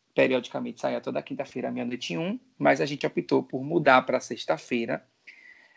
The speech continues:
até pra ter um espaço maior pra gente poder ter gravações e tal, mas também porque a gente vai começar agora, não garanto toda quinta,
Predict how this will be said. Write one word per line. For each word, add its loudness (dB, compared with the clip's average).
até 8
pra -2
ter 2
um -4
espaço -2
maior -2
pra -6
gente -16
poder -6
ter -2
gravações -2
e -18
tal, 0
mas 4
também 0
porque -2
a 4
gente -8
vai 2
começar 0
agora, -6
não -2
garanto 0
toda -6
quinta, -6